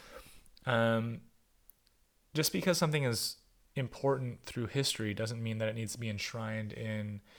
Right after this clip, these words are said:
our laws and our, you know, our government buildings, our legal systems.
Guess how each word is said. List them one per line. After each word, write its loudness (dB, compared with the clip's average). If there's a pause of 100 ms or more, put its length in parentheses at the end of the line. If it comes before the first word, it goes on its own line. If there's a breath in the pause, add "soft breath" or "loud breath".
(340 soft breath)
our 2
laws 0
and -6
our, -2 (460 soft breath)
you -6
know, -4 (800)
our -2
government 2
buildings, 4
our -2
legal -2
systems. -6